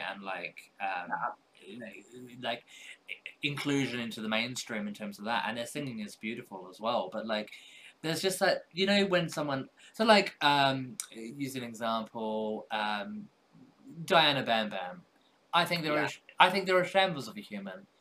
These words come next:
Speaker 1: you know, but, like, can I verbalize how they're a shambles? No, I can't. Similar vibe to Sam Smith. I know that they're great,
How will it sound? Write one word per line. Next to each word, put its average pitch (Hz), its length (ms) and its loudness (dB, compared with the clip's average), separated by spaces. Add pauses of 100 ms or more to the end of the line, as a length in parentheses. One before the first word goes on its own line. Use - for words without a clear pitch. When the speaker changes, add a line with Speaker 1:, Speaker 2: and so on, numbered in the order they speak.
(400)
Speaker 1:
you 139 160 -4
know, 151 240 6 (160)
but, 147 140 2
like, 139 400 2 (480)
can 170 180 0
I 165 140 4
verbalize 139 680 4 (240)
how 151 360 6
they're 120 220 2
a 107 60 -2
shambles? 98 580 -8 (260)
No, 131 380 -2
I 113 160 2
can't. 98 520 -6 (520)
Similar 226 360 4
vibe 147 340 2
to - 60 -12
Sam 117 300 -4
Smith. 98 500 -10
I 131 120 -2
know 156 220 0
that 170 140 -2
they're 113 120 0
great, 104 580 2